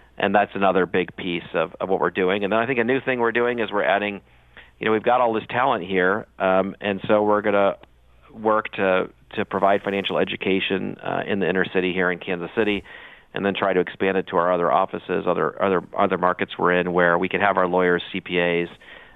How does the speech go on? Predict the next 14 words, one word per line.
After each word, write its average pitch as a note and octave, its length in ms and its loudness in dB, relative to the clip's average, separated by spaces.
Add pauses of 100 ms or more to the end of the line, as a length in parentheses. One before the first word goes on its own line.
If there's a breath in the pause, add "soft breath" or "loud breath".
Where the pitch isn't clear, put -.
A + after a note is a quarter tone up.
(100)
and F#2+ 140 -2
planners F#2+ 400 0
go G2 160 4
in G2 80 2
and F#2 100 -2
help G2 180 0 (100)
small F#2+ 200 2
business F#2 360 -4
owners F2+ 340 2
and E2+ 80 -8
help F#2+ 220 0
kids F#2 300 0
and F2+ 140 -10
teenagers F#2+ 500 -2